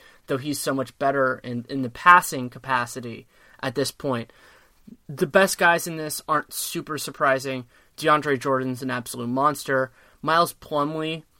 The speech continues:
of, who just got a big deal with the Bucks, was actually first in the league. He was a little bit over DeAndre, but DeAndre does it so much more often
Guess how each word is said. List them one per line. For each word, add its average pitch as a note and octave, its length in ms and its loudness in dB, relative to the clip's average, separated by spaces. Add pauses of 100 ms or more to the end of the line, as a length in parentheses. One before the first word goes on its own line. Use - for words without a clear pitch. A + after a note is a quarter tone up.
(180)
of, B2+ 220 -6
who C3+ 160 -8
just C3 200 -4
got C3+ 120 0
a B2 40 -4
big C3 160 -2
deal C#3 140 -2
with B2+ 140 -6
the A#2+ 40 -18
Bucks, C#3+ 280 0
was B2+ 80 -10
actually C3+ 280 -6
first B2+ 340 -8
in C#3 60 -6
the C3+ 80 -4
league. C#3+ 200 -4
He C#3 80 -6
was B2 100 -6
a B2 60 -6
little B2+ 160 -4
bit B2 140 -8
over B2+ 220 -4
DeAndre, B2+ 460 -4
but B2+ 140 -6
DeAndre C#3 360 -2
does C3 160 -2
it - 140 -14
so C3 180 -2
much A#2+ 220 -6
more B2 220 -6
often B2 500 -4